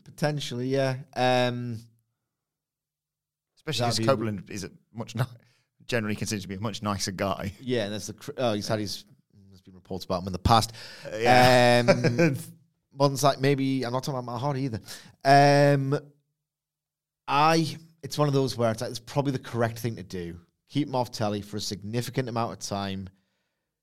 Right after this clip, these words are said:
Speaker 1: It's time to lay down the law. It's one thing to, like, "Well, C M Punk, we've probably gotta use him as much of a heat magnet and a,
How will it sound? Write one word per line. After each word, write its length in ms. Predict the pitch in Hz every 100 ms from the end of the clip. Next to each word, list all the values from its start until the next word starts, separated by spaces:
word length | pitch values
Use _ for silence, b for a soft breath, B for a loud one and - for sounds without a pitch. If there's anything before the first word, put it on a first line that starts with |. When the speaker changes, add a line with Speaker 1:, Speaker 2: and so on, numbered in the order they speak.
| _ _ _ -
Speaker 1:
It's 200 | - -
time 220 | 139 147
to 60 | 147
lay 240 | 131 127
down 200 | 123 113
the 60 | 104
law. 400 | 98 98 101 92 _ _
It's 200 | - -
one 240 | 123 143 147
thing 320 | 143 147 151
to, 120 | 147
like, 440 | 147 107 101 - - _ _ _ _
"Well, 200 | 120 117
C 200 | - 127
M 140 | 123
Punk, 340 | 117 147 139 127
we've 120 | -
probably 440 | - - 123 123
gotta 180 | 127 123
use 320 | 117 127 123
him 140 | 117 113
as 120 | 104
much 200 | 117 -
of 60 | 113
a 40 |
heat 180 | 113 95
magnet 460 | 110 110 117 113
and 80 | 78
a, 220 | 107 107